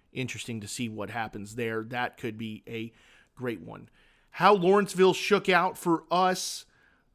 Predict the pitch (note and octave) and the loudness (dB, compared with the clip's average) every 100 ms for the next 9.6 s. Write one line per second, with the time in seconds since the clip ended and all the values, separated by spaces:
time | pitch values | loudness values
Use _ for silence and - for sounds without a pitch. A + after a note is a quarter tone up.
0 | - D3+ C#3+ C3 - D#3+ D#3 D#3 D3+ D3+ | -2 4 4 4 -2 0 4 8 8 6
1 | - _ _ - - G3 A3+ F3 C#3+ D#3+ | 0 _ _ -10 2 4 6 6 6 4
2 | - F3 G3+ F#3+ D#3+ D3+ E3 D#3+ D3+ D3 | -2 2 4 4 2 0 2 4 0 -2
3 | - - - D#3+ D3 - D3 C#3+ C#3 - | -10 -12 -4 -4 -4 2 2 2 -2 -14
4 | - C#3 C3+ B2+ B2 B2 C3+ D#3 E3 D#3 | -2 2 4 4 2 -2 -2 2 2 2
5 | C#3 C3+ D3+ F3 - - _ _ _ _ | -2 0 0 -2 -10 -20 _ _ _ _
6 | _ _ C#3 C3+ C3 B2+ A#2+ A#2+ C#3+ B2+ | _ _ 2 4 4 2 0 -4 -2 -2
7 | - - D3+ C3+ C#3+ C3 C3 C3+ C3 B2 | -2 0 0 2 2 0 -2 -4 -4 0
8 | C#3 B2+ C#3 B2 - - B2 A2+ - A2+ | 0 0 0 -2 -4 -6 -6 -6 -10 -10
9 | - C#3+ C3 B2 A2 | 0 2 2 0 -2